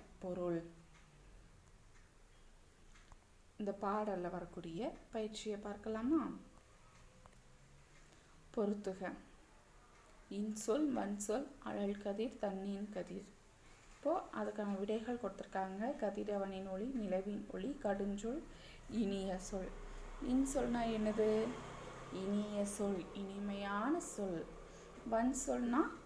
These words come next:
கடுஞ்சொல். அழல் கதிர்னா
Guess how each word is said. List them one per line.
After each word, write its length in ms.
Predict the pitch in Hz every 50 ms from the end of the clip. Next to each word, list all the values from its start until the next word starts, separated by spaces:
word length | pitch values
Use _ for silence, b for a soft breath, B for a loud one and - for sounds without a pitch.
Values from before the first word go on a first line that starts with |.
| - - - - -
கடுஞ்சொல். 800 | - 247 214 208 214 226 220 220 208 214 208 190 185 180 175 180 - - - - - - - - - - - - - - - - - - - B B B B B B B B B B B B - - - -
அழல் 420 | - 226 233 262 302 302 302 294 302
கதிர்னா 440 | 302 262 220 247 240 233 240 247